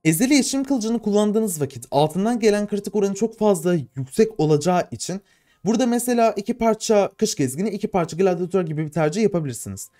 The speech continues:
Yine beş yıldızlardan oyuna ek-, yeni eklenmiş olan kılıçlardan birisi yaprak kesen ışık. Alt niteliğinden element sularından yine güç kazanabiliyorsunuz. Fakat alt niteliğindeki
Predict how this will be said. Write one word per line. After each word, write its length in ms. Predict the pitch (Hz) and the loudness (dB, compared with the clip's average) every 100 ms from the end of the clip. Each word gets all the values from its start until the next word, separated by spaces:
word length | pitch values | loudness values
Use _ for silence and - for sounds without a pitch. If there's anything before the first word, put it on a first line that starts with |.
| _ 190 | _ 0
Yine 180 | 240 | 2
beş 220 | 202 202 226 | 2 0 0
yıldızlardan 680 | 214 196 180 196 175 165 | 0 0 2 4 4 0
oyuna 220 | 147 156 | 0 0
ek-, 260 | 180 175 - | 0 -2 -6
yeni 200 | 127 151 | -4 0
eklenmiş 400 | 170 151 147 151 | 0 0 -2 -2
olan 200 | 160 147 | -4 -4
kılıçlardan 600 | 147 147 - 143 147 156 | -4 -6 0 0 2 0
birisi 320 | 135 123 - 113 | -2 -6 -6 -2
yaprak 420 | 131 135 226 226 | 0 2 0 2
kesen 340 | 202 208 208 - | 0 0 -2 -2
ışık. 380 | 175 175 - _ _ _ _ _ _ _ | -2 -2 -4 _ _ _ _ _ _ _
Alt 160 | 156 165 | -2 -2
niteliğinden 520 | 180 208 202 190 196 | 0 0 0 2 2
element 400 | 160 170 185 190 | 2 0 0 -2
sularından 420 | - 190 175 180 | 0 0 0 0
yine 180 | 180 175 | 0 -2
güç 200 | 165 170 | -2 -4
kazanabiliyorsunuz. 800 | 180 160 170 165 185 175 170 170 - | -2 0 0 0 0 0 -4 -6 -4
Fakat 400 | 156 160 156 - | -2 -2 -4 -6
alt 180 | 127 - | -8 -8
niteliğindeki 880 | 135 143 139 139 139 147 135 - | -8 -6 -4 -6 -8 -4 -2 -4